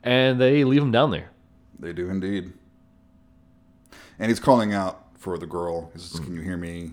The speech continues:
Speaker 2: You know, I need, I need to talk to you," but he doesn't get anything.
Speaker 1: So over time, he does try to dig around a little bit. And he does find that under that sort of, like, the pillow, like, little pallet thing that's been set up, underneath that, there's a grate.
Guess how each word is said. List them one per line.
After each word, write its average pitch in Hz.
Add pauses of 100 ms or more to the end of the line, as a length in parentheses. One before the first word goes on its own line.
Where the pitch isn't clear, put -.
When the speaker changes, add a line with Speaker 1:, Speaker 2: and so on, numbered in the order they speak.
Speaker 2:
You 85
know, 82
I 82
need, 85
I -
need 85
to -
talk 80
to -
you," 78
but -
he 71
doesn't 73
get -
anything. 85 (1900)
Speaker 1:
So 117
over 143
time, 127
he 107
does 117
try 113
to 101
dig 98
around 104
a -
little 85
bit. 80 (1500)
And 95
he 101
does 113
find 110
that 98
under 117
that 107
sort 113
of, 95
like, 82
the -
pillow, 104 (240)
like, 104
little 104
pallet 107
thing 101
that's 95
been 98
set 101
up, 90 (420)
underneath 135
that, 104
there's 98
a 90
grate. 110